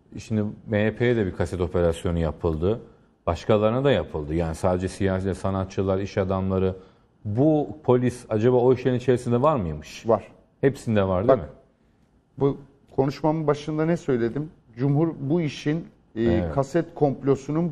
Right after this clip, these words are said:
Speaker 2: Başbakan Recep Tayyip Erdoğan tarafından kurulduğunu söylediler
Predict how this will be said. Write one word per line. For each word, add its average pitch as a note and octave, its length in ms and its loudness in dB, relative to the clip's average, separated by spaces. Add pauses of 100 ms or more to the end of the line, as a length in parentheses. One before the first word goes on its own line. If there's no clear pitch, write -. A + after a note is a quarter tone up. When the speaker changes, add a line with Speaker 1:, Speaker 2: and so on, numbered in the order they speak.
Speaker 2:
Başbakan D3 600 0
Recep C#3+ 360 2
Tayyip D3+ 260 0
Erdoğan D3 420 4
tarafından C#3+ 500 -2
kurulduğunu C#3 540 0
söylediler C3+ 800 0